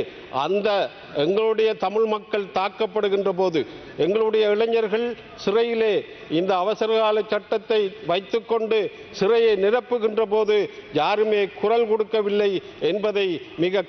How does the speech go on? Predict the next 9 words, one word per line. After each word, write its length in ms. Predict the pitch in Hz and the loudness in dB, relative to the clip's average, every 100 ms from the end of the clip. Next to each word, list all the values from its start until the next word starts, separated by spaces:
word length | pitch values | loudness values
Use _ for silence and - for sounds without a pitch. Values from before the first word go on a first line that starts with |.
| 170 | -2
கவலையோடு 580 | 175 214 214 214 220 208 | 0 2 4 2 2 2
நான் 240 | 190 185 | 0 2
இங்கு 280 | 185 180 170 135 - - | 2 4 2 -2 -6 -2
தெரிவித்துக் 540 | 170 208 196 208 180 | 0 0 0 -2 -2
கொள்கிறேன். 460 | 185 185 180 180 135 - - | 0 2 2 0 -2 -10 -4
அது 200 | 143 170 | -2 0
ஒரு 160 | 170 160 | 0 -2
பயங்கரவாதமாக 1040 | 151 175 208 214 208 185 185 180 175 165 156 | -2 0 0 0 2 0 0 0 0 0 -2
பார்க்கப்பட்டது. 640 | 147 143 135 123 110 110 | -4 -2 -4 -2 -4 -8